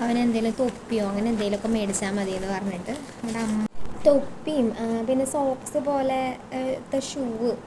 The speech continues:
ഇപ്പം നടക്കാറായിട്ടില്ലല്ലോ, അപ്പോൾ കാലുമ്മ വെറുതെ ഒരു ഷൂ പോലെ ഇടിക്കാനായിട്ട് അത് മേടിച്ചിട്ടുണ്ടായിരുന്നു. അപ്പോൾ അത് ഞാൻ കാണിച്ചു തരാം. ഇതെനിക്ക് നല്ല ഇഷ്ടമായി കേട്ടോ. നല്ല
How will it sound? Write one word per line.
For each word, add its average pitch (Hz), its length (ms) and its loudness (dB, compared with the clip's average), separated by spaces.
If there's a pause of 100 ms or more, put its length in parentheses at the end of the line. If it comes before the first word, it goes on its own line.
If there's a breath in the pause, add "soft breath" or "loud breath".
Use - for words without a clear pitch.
(420 loud breath)
ഇപ്പം 226 220 -2
നടക്കാറായിട്ടില്ലല്ലോ, 226 1000 0
അപ്പോൾ 180 260 -6
കാലുമ്മ 214 320 -2
വെറുതെ 240 300 -2
ഒരു 254 100 -4
ഷൂ 277 280 -4
പോലെ 277 300 -2
ഇടിക്കാനായിട്ട് 262 680 -2
അത് 254 240 -2
മേടിച്ചിട്ടുണ്ടായിരുന്നു. 208 880 -4
അപ്പോൾ 269 240 -6
അത് 262 420 -4
ഞാൻ 226 180 -6
കാണിച്ചു 202 240 -8
തരാം. - 440 -14 (4000 loud breath)
ഇതെനിക്ക് 269 340 4
നല്ല 262 400 0
ഇഷ്ടമായി 233 420 -2
കേട്ടോ. 196 220 -4
നല്ല 202 760 0